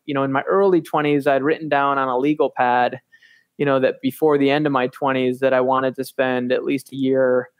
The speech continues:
interviewing some of the brightest minds on the planet. So when I was twenty-six, I set out, uh, right after Live Earth, and I spent a year interviewing a couple hundred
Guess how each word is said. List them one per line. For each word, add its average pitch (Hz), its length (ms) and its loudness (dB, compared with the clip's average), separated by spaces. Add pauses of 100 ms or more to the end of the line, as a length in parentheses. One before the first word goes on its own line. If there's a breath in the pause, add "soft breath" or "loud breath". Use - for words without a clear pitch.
(240)
interviewing 131 560 0
some 143 120 -8
of 131 60 -6
the 127 60 -4
brightest 127 360 0
minds 131 280 -2
on 131 100 -8
the 131 60 -14
planet. 135 380 -8 (100)
So - 180 -2
when 131 140 -2
I - 20 -2
was 131 80 -4
twenty-six, 160 800 -2
I 139 140 2
set 139 240 0
out, 135 380 2 (220)
uh, 135 380 0
right 143 240 2
after 139 320 0
Live 131 320 0
Earth, 139 340 2
and 135 160 -2
I 127 200 -2
spent 139 280 -4
a 135 60 -2
year 131 540 0 (440)
interviewing 135 540 0
a 131 80 -4
couple 135 320 -2
hundred 131 560 0